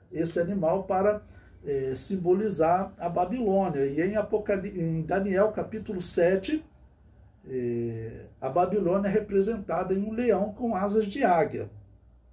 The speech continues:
A data mais aceita para o livro de Joel indica um período de duzentos anos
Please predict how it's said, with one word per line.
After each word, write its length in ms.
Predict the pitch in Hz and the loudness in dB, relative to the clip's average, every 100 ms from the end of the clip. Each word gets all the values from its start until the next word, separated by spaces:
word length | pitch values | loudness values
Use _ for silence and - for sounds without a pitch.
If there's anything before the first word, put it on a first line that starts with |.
| _ _ _ - _ _ _ - - - - - - _ - | _ _ _ -20 _ _ _ -20 -20 -20 -20 -20 -20 _ 2
A 80 | 202 | 4
data 400 | 196 269 285 277 | 6 4 4 0
mais 240 | 254 254 | 2 4
aceita 560 | 247 226 - 247 - 202 | 4 4 6 6 6 -2
para 260 | - 196 | 2 4
o 80 | 190 | 4
livro 300 | 180 208 185 | 2 -2 -4
de 140 | 160 170 | -8 -8
Joel 680 | 160 170 143 185 214 156 | 0 2 6 8 6 4
indica 480 | 185 202 156 226 233 | -2 -4 -2 -4 -2
um 140 | 220 196 | -4 2
período 480 | 202 175 233 196 | 2 2 -2 -4
de 120 | 170 196 | -6 -6
duzentos 840 | 175 185 139 240 302 254 160 156 | -4 -4 0 0 0 -4 -2 2
anos 440 | 240 220 180 - | 2 2 -4 -12